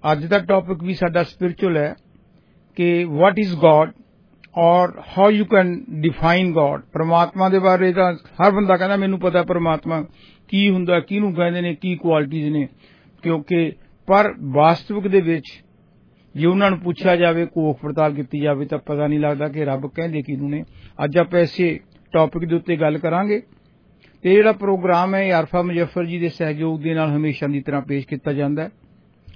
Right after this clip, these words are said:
ਜਦੋਂ ਵੀ ਤੁਸੀਂ ਕੋਈ ਪ੍ਰਾਪਰਟੀ ਖਰੀਦਣੀ ਹੈ ਜਾਂ ਵੇਚਣੀ ਹੈ, ਕਦੇ ਵੀ ਇੱਕ ਬੰਦੇ ਨੂੰ ਬੁਲਾ ਕੇ ਹਾਂ ਨਾ ਕਰੋ, ਸਗੋਂ ਦੋ, ਤਿੰਨ, ਚਾਰ ਬੰਦਿਆਂ ਨੂੰ ਬੁਲਾ ਲਓ ਤੇ ਉਹਦੇ ਵਿੱਚ ਇੱਕ ਆਰਫਾ ਮੁਜ਼ੱਫਰ ਜੀ ਨੂੰ ਬੁਲਾ ਲਓ। ਆਪਣਾ ਕਿਹੜਾ ਕੋਈ ਘੱਸਦਾ ਹੈ?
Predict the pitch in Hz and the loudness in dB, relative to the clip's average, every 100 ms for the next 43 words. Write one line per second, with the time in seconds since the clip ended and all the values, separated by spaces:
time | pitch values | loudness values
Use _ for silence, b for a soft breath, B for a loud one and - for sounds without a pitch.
0 | b b - 143 160 185 185 180 156 175 | b b -4 0 2 0 -2 -2 -4 -2
1 | 180 175 160 170 151 165 156 139 156 147 | 0 -2 -4 -4 -2 -2 -6 -6 -8 -6
2 | 175 180 175 165 143 143 170 175 147 147 | -4 -4 -4 -6 -6 -2 -2 -2 -4 -4
3 | 156 160 165 190 _ _ _ _ b b | -4 -4 -8 -12 _ _ _ _ b b
4 | b 160 175 180 180 180 180 180 175 175 | b 0 2 2 -2 -6 -4 -4 -2 -2
5 | 170 160 156 143 151 156 165 156 156 156 | 0 0 0 0 -2 -2 0 -2 -2 -6
6 | 180 _ _ _ _ - 156 165 147 156 | -8 _ _ _ _ -6 -2 -2 -2 -2
7 | 139 156 147 147 143 143 147 147 143 131 | -2 -4 0 -2 0 0 0 0 -2 -4
8 | 139 180 156 - _ b b b b - | -4 -4 -8 -14 _ b b b b -10
9 | 160 165 185 202 170 165 156 175 170 160 | -4 0 6 6 6 0 0 -2 -2 0
10 | 151 135 143 143 156 156 170 165 170 175 | -2 -2 -2 -2 0 -2 -4 -4 -4 -4
11 | 175 165 175 165 170 175 185 185 196 190 | -2 0 0 -2 -4 -4 -2 -2 -4 -2
12 | 151 123 160 | -2 -2 -6